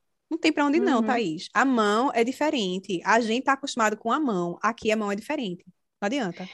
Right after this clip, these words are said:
Speaker 2: Não é a... Sabe, uma coisa que eu aprendi é que não é a mão. É que o cabeleireiro brasileiro, ele lida com diferentes texturas.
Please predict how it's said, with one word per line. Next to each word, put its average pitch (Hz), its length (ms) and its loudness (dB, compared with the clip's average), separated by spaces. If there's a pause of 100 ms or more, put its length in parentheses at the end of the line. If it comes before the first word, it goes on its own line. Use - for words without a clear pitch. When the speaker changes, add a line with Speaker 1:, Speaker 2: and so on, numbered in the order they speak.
Speaker 2:
Não 302 120 4
é 320 120 8
a... 320 200 4
Sabe, 330 280 6 (160)
uma 330 280 4
coisa 285 200 2
que 277 80 -4
eu 277 40 6
aprendi 254 460 2
é 226 40 2
que 240 140 -2
não 262 160 0
é 254 100 4
a 311 80 2
mão. 185 360 -2 (300)
É 233 120 6
que - 260 -6 (180)
o 392 220 6
cabeleireiro 285 580 6
brasileiro, 208 920 2
ele 233 240 6
lida 240 320 0
com 254 200 -4
diferentes 269 520 0
texturas. 165 640 -6